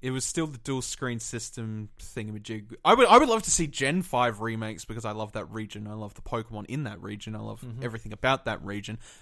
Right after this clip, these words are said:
Speaker 1: But I know in my heart it's not ready. It's not time. It's not ready.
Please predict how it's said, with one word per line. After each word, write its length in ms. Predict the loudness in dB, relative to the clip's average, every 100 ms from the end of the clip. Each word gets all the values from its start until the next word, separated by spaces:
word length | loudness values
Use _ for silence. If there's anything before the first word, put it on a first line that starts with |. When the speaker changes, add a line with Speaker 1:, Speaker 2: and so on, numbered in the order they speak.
| 0
Speaker 1:
But 200 | 2 2 -4 -14 2
I 140 | 4
know 540 | 4 2 2 6 6
in 320 | 6 2 0 0
my 160 | 0
heart 320 | 2 2 2
it's 180 | 0 -4
not 160 | -6 -4
ready. 220 | -2 -2
It's 320 | -4 -6 -6
not 180 | -6 -4
time. 320 | -4 -4 -4
It's 260 | -6 -8 -8
not 200 | -8 -6
ready. 300 | -8 -8